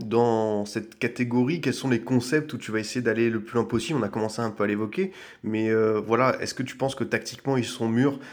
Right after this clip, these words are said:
par exemple, bah, pour évoquer, euh, pleinement le pressing, le contre-pressing ?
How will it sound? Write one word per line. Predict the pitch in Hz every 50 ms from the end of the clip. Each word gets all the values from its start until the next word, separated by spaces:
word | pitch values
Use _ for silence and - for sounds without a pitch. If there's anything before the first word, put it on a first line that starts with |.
| - - _
par | - 101 101
exemple, | 101 98 107 123 123
bah, | 107 101
pour | - - 101 98
évoquer, | 95 98 101 101 - 117 117 113
euh, | 107 95 - - - - _
pleinement | - 104 104 107 110 120
le | 117 107
pressing, | 104 - 127 123 120 - - 156 160 147
le | 117 110
contre-pressing ? | - - 117 - - 117 104 - 127 117 - - 165 190 175 -